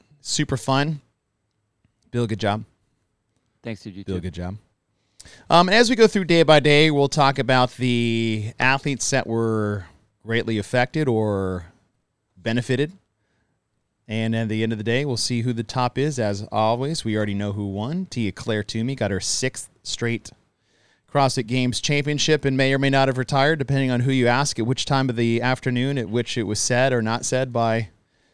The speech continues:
Speaker 1: a variety of people, <laughs> which was the weirdest ending.
Speaker 2: Weirdest
Speaker 1: The
Speaker 2: ending.
Speaker 1: weirdest ending I've ever seen.
Speaker 2: There were so many cool
Speaker 1: <laughs>
Speaker 2: things we could have done.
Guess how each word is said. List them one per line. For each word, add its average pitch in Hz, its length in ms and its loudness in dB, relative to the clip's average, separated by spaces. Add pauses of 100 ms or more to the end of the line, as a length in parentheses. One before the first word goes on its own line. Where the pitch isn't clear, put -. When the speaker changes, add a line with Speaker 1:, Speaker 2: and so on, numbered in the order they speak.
(160)
Speaker 1:
a 107 60 -12
variety 113 420 2
of 120 80 -4
people, 139 320 -6 (300)
<laughs> - 280 -20
which - 300 -4
was - 280 0
the 151 120 4
weirdest 143 500 4
ending. 135 440 0 (1200)
Speaker 2:
Weirdest 110 500 -6
Speaker 1:
The - 80 -8
Speaker 2:
ending. 170 220 2
Speaker 1:
weirdest 165 480 6
ending 151 380 2
I've 139 160 2
ever 147 240 4
seen. 151 240 -2
Speaker 2:
There 156 120 2
were 165 80 2
so - 640 -2
many 170 300 0
cool 127 320 -2
Speaker 1:
<laughs> 151 100 0
Speaker 2:
things 98 240 -8
we - 60 -4
could 123 180 -8
have 110 120 -12
done. 110 440 -10